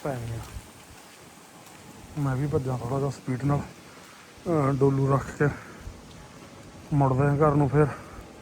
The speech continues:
ਦੇਖੀਏ ਥੋੜ੍ਹਾ ਬਹੁਤਾ ਕੰਮ, ਹੁਣ ਕੰਮ ਵੱਧ ਜਾਣਾ। ਨਹੀਂ, ਪਹਿਲਾਂ ਬੰਦੇ ਨੇ ਸਾਰਾ ਸਰਕਲ 'ਚ ਕਰਿਆ ਵਾ ਹੁੰਦਾ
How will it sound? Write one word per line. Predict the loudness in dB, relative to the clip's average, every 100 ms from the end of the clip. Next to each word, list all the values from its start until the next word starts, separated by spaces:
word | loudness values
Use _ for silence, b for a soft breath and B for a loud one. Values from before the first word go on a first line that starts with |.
| -18 -18 -20 -20 -20 -20 -20 -20 -18 -20 -18 -16 -6
ਦੇਖੀਏ | -4 -2 2 2
ਥੋੜ੍ਹਾ | 4 6
ਬਹੁਤਾ | 6
ਕੰਮ, | 8 8 8
ਹੁਣ | 6 6
ਕੰਮ | 8 8
ਵੱਧ | 8 6 4
ਜਾਣਾ। | 4
ਨਹੀਂ, | 6 8 8
ਪਹਿਲਾਂ | 8 10 10
ਬੰਦੇ | 10 8
ਨੇ | 8 8
ਸਾਰਾ | 8 8
ਸਰਕਲ | 8 4 6 4
'ਚ | 4
ਕਰਿਆ | 6 6
ਵਾ | 8
ਹੁੰਦਾ | 8 8